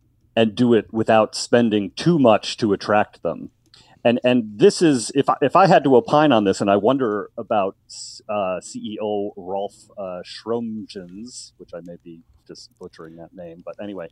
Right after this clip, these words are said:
stepping down, the company's M O always seemed to be really, like, maximizing profitability and keeping costs low. I mean, they were very proud that, I think they were founded in two thousand five. They were profitable by two thousand and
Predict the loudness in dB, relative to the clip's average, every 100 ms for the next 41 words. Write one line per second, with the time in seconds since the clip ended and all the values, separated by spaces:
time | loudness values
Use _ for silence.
0 | _ _ _ _ _ _ -10 -2 0 -2
1 | -4 -2 -2 -4 -14 _ _ _ _ _
2 | -4 -2 -4 -2 -4 -6 -8 -16 -6 -2
3 | 2 2 0 -4 -4 -4 -4 -6 -6 -8
4 | -6 -6 -8 -10 _ _ _ _ _ _
5 | _ _ _ _ _ _ _ -10 0 2
6 | 2 0 -2 -4 -4 -2 -2 -2 0 0
7 | 0 -2 2 2 2 -2 -4 -4 -6 -10
8 | -10 -12 -16 -16 -16 -14 -14 -8 -8 -8
9 | -16 -18 -14 -14 -14 -16 -16 -6 -4 -4
10 | -6 -4 -6 -6 -4 -2 0 0 -4 -6
11 | -6 -6 -8 -8 -6 -6 -6 -8 -10 -14
12 | -12 -6 -6 -6 -8 -4 -4 -4 -6 -10
13 | -8 -2 0 0 -6 -8 -8 -6 -6 -10
14 | -12 -8 -8 -10 -16 -16